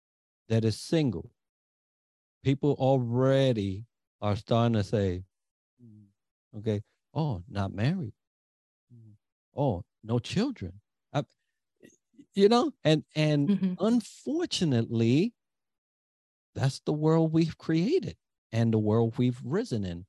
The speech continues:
Speaker 1: And so in leadership, it's not that much difference if I say, "Oh, this young man has been in, uh, in, uh, logistics for eighteen years, never rose above,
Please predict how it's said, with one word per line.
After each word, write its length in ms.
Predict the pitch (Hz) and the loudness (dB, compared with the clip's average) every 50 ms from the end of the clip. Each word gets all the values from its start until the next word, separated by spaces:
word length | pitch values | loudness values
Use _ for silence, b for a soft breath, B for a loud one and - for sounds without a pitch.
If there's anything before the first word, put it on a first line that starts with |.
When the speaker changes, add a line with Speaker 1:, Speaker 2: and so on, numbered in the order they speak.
| _ _ _ _ _ _ - | _ _ _ _ _ _ 0
Speaker 1:
And 160 | 160 160 156 | 0 0 2
so 180 | - 170 165 | 2 4 4
in 200 | 170 165 160 160 | 6 6 4 4
leadership, 520 | 165 196 226 262 247 202 - - 175 151 156 | 4 2 2 2 2 0 0 -2 -4 0 0
it's 160 | 151 151 - | 0 0 0
not 260 | 196 208 202 185 196 | 0 0 0 0 0
that 160 | - 180 156 | 0 -2 0
much 280 | 139 151 143 - - - | 2 0 -2 -2 -4 -2
difference 380 | - 202 233 - - 147 131 127 | 0 0 0 2 0 -4 -2 0
if 100 | 135 127 | 0 2
I 120 | 143 143 143 | 2 2 0
say, 340 | 135 - 151 147 131 117 110 - _ _ _ _ _ _ _ _ | 0 0 -2 0 0 0 -2 -6 _ _ _ _ _ _ _ _
"Oh, 240 | 185 202 170 110 - - | 0 0 2 0 0 0
this 260 | 123 135 131 - - | 0 0 0 0 0
young 240 | 135 131 135 131 127 | 0 2 2 2 2
man 320 | 151 202 233 151 104 87 - _ _ _ _ _ _ _ _ _ _ _ _ _ _ _ _ _ _ _ _ _ | 0 0 0 -2 -2 -4 -8 _ _ _ _ _ _ _ _ _ _ _ _ _ _ _ _ _ _ _ _ _
has 180 | - 135 123 - | -2 -2 -2 0
been 260 | _ - 139 131 135 | _ 0 2 2 4
in, 240 | 127 123 123 120 113 - _ _ _ _ _ _ | 2 2 2 0 -4 -8 _ _ _ _ _ _
uh, 180 | 123 117 110 104 - - _ _ | -4 -4 -4 -4 -6 -12 _ _
in, 260 | - 123 120 117 - - - | -2 0 0 0 -2 -2 -2
uh, 260 | 117 117 113 110 113 - | -2 0 0 -2 -2 0
logistics 960 | - 120 127 120 117 - 165 190 202 - - - 101 82 - - - - - _ _ _ _ _ _ _ _ _ _ _ _ _ _ _ _ _ _ _ _ | 0 0 0 0 0 0 0 0 0 -2 -4 -6 -8 -8 -8 -14 -18 -18 -20 _ _ _ _ _ _ _ _ _ _ _ _ _ _ _ _ _ _ _ _
for 140 | - 143 139 - | -4 -4 -2 0
eighteen 540 | 127 139 160 165 - - - - 175 165 160 | 2 2 2 2 2 -2 -4 -2 -2 0 0
years, 560 | 165 175 170 147 104 87 82 - - - - _ _ _ _ _ _ _ _ _ _ _ _ _ _ _ _ _ _ - | 0 0 0 0 -2 -4 -6 -10 -14 -20 -20 _ _ _ _ _ _ _ _ _ _ _ _ _ _ _ _ _ _ -16
never 340 | 110 113 123 147 147 151 147 | -6 -2 0 0 2 2 2
rose 380 | 143 147 147 156 151 156 143 | 4 4 4 4 4 2 2
above, 420 | 143 127 127 135 135 139 131 123 | 0 0 0 0 0 0 0 -2